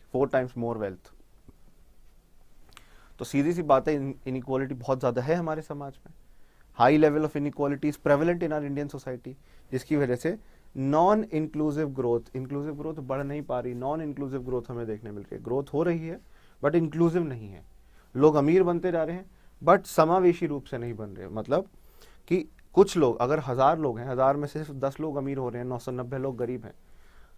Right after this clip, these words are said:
तो दस लोगों का अगर आप एवरेज निकालेंगे, पूरा दस लोगों को इंक्लूड करके टोटल how-, थाउजेंड पीपल का, तो एवरेज तो बढ़ता हुआ दिखेगा, but सिर्फ दस लोग ही अमीर हो रहे हैं, नौ सौ नब्बे, नौ सौ नब्बे लोगों की तो इनकम नहीं बढ़ रही ना।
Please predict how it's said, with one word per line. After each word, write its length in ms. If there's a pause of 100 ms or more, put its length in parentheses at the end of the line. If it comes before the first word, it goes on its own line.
तो 60
दस 260
लोगों 220
का 260
अगर 160
आप 220
एवरेज 340
निकालेंगे, 560 (280)
पूरा 260
दस 300
लोगों 180
को 120
इंक्लूड 400
करके 360 (340)
टोटल 260
how-, 280
थाउजेंड 280
पीपल 240
का, 100
तो 100
एवरेज 280
तो 100
बढ़ता 280
हुआ 140
दिखेगा, 360 (720)
but 320
सिर्फ 160
दस 220
लोग 180
ही 60
अमीर 240
हो 100
रहे 100
हैं, 80
नौ 100
सौ 120
नब्बे, 480
नौ 140
सौ 120
नब्बे 220
लोगों 220
की 100
तो 100
इनकम 280
नहीं 280
बढ़ 160
रही 200
ना। 140